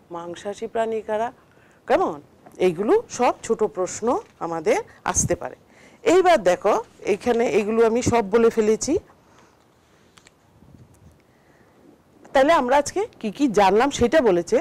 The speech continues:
আমাদের খাদ্যের প্রধান উৎস হলো উদ্ভিদ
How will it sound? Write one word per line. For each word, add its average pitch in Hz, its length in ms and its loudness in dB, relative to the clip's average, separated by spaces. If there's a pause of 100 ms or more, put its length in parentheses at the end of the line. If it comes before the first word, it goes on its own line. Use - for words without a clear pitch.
আমাদের 208 500 0 (100)
খাদ্যের 180 800 -6 (380)
প্রধান 240 480 2 (120)
উৎস - 340 -6
হলো 208 380 4 (480)
উদ্ভিদ 214 720 -4